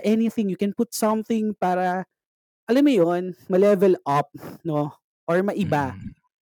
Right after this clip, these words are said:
Speaker 1: 'no? Yung pagiging adobo. So, sa akin yun lang, 'no? Yung pagiging versatile ng isang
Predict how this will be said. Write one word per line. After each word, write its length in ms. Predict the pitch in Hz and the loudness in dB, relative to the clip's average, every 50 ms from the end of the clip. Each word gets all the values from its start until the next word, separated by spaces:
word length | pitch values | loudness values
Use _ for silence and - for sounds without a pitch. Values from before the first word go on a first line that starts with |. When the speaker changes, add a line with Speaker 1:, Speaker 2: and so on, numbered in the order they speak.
| _ _ - | _ _ -4
Speaker 1:
'no? 220 | 165 165 160 156 - _ _ - 160 | -2 -2 -2 -2 -4 _ _ -10 -6
Yung 240 | 156 185 190 190 180 | -4 -2 -2 -4 -4
pagiging 440 | - 165 156 151 143 131 143 139 120 | -6 -6 -6 -6 -10 -8 -8 -8 -8
adobo. 520 | - 127 123 117 113 107 104 98 101 110 117 | -8 -10 -10 -8 -8 -8 -8 -8 -10 -10 -10
So, 180 | - - 226 226 233 | -8 -8 -8 -8 -4
sa 140 | - 285 269 269 | -4 -4 -2 -2
akin 160 | 277 262 254 247 | 0 0 0 0
yun 180 | 240 240 233 226 202 | 0 -2 -2 -4 -4
lang, 220 | 190 190 190 185 180 | -4 -4 -4 -4 -2
'no? 120 | 170 165 165 | -2 -2 -2
Yung 280 | 170 180 185 190 196 190 _ - - _ _ _ - | -2 -4 -6 -6 -8 -10 _ -18 -20 _ _ _ -8
pagiging 340 | 196 185 202 175 190 202 185 151 | -4 -4 -4 -4 -2 -4 0 0
versatile 480 | 160 170 175 - 175 - - 165 170 170 151 | 0 0 0 -4 -8 -6 -4 -4 -2 -2 -2
ng 60 | - | -4
isang 520 | 170 160 - 170 147 151 151 143 147 147 | -4 -6 -6 -6 -6 -6 -6 -6 -6 -8